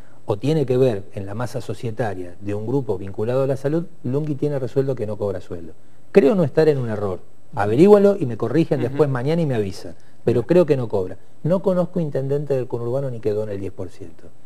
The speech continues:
Speaker 1: Eso, en una ciudad importante económicamente como es Tandil, para mí tiene un mérito enorme. Después hay un problema biológico que es el paso del tiempo.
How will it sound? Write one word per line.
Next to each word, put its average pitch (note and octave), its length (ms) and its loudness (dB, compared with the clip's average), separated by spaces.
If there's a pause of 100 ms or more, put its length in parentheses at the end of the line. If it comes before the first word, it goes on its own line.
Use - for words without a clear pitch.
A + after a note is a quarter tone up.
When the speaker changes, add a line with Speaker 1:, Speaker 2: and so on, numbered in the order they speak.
(380)
Speaker 1:
Eso, F#3 420 4
en B2 120 -2
una C3 140 -2
ciudad D3 380 2 (120)
importante B2+ 800 2
económicamente A#2+ 800 -4
como G#2+ 220 -6
es A#2 60 -8
Tandil, E3+ 440 0 (380)
para G2+ 180 0
mí C3 120 0
tiene C#3 180 2
un A#2 60 -4
mérito G2+ 280 -4
enorme. F2 340 -8 (460)
Después G#3 320 4
hay B3 100 6
un D3 100 2
problema A#2+ 380 -2
biológico C3 540 2
que A#2+ 60 -4
es - 120 -8
el G#2+ 80 -6
paso G#2+ 300 -6
del F2+ 160 -8
tiempo. F2 320 -8